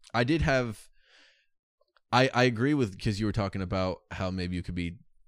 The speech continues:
dinnerware. I did think about, like,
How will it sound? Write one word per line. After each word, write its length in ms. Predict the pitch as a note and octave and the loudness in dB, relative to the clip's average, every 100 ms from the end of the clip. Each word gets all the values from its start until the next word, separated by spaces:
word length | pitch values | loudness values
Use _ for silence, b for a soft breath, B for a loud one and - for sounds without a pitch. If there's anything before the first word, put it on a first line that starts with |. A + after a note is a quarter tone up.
| - _ - | -20 _ -14
dinnerware. 760 | F2+ F#2 F2+ F#2 G2 G2+ G#2 A2+ b b b _ | -6 -4 -2 -2 0 2 2 -2 b b b _
I 120 | A2 B2 | 0 0
did 120 | A#2+ | 0
think 180 | B2 A#2 | -2 0
about, 340 | A2 F#2+ - _ - - - | 0 -2 -4 _ -20 -20 -10
like, 260 | G2 F#2 | -4 -4